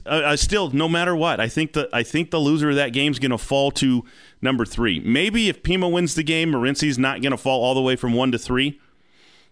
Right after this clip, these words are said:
But there's that chance that that's a one three matchup, and I don't like that. I'd like to see those two going in one and two. Um, and the average ranking of the two A Salt, fifteen. Fifteen is their average ranking.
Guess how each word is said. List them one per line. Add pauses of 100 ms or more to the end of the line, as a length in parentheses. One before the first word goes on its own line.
But
there's
that
chance
that
that's
a
one
three
matchup,
and
I
don't
like
that. (520)
I'd
like
to
see
those
two
going
in
one
and
two. (680)
Um, (200)
and
the
average
ranking
of
the
two
A
Salt,
fifteen. (420)
Fifteen
is
their
average
ranking.